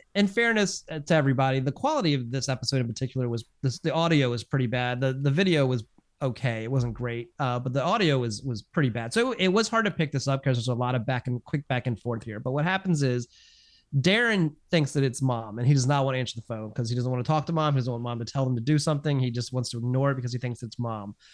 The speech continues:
Marcus thinks it's a girl. So Marcus is trying to get to the phone to answer because he thinks that it's a girl calling for him, and obviously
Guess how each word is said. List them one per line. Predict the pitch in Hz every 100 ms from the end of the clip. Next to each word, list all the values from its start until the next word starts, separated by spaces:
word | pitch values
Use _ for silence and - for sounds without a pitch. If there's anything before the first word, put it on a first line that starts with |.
| - _ -
Marcus | 139 170 247 233 160
thinks | - 147
it's | 123 117
a |
girl. | 104 113 127 95 67 - _ - - -
So | 147
Marcus | 135 175 208 170
is | 143
trying | - 147
to | 127
get | 120 180
to | 170
the | 139
phone | 139 127
to |
answer | 127 127 135
because | 120 120 107
he | - 185
thinks | 170 156 131
that | 127
it's | 120
a |
girl | 120 131
calling | 127 135 127 123
for | 127
him, | 127 123
and | 123
obviously | 123 120 117 120